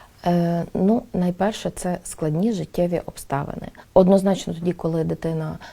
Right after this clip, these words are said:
там перебуває в небезпеці у власній сім'ї,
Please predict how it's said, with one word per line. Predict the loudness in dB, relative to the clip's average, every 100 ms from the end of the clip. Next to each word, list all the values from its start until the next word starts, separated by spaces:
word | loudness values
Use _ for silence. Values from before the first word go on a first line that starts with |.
| -14
там | -8 -6 -6 -2
перебуває | -2 0 -2 -2 -4 -2
в |
небезпеці | 0 0 -4 -6 -6 -10 -12 -12
у | -6 -4 -2 -4 -6
власній | -4 -2 -4 -4 -4 -6 -10
сім'ї, | -2 -2 -2 -6